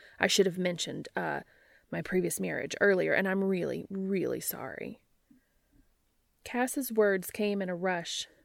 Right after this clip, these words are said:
words stumbling over each other, and Dean closed his eyes to hear him better, blood rushing to the pit of his stomach and warming his whole body. This was probably a dream. He'd probably dozed off.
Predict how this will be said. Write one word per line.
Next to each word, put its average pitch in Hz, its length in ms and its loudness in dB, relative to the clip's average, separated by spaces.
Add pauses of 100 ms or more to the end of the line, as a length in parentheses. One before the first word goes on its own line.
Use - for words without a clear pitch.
(180)
words 190 340 4
stumbling 190 560 -2
over 185 240 -4
each 180 220 -6
other, 180 340 -4 (500)
and 196 160 0
Dean 208 200 4
closed 208 400 2
his 202 240 -4
eyes 180 360 -4
to 190 100 -4
hear 180 240 -2
him 175 140 -6
better, 170 400 -6 (600)
blood 202 320 8
rushing 190 380 0
to 180 120 -8
the 180 100 -4
pit - 240 -2
of 180 100 -6
his 180 120 -8
stomach 180 540 -8 (140)
and 185 240 -2
warming 185 360 0
his 175 180 -8
whole 180 180 -4
body. 175 480 -6 (800)
This 240 200 2
was 208 140 0
probably 196 560 -4
a 160 40 -2
dream. 180 540 -6 (480)
He'd 202 220 -4
probably 190 440 -2
dozed 175 440 -4
off. 175 440 -8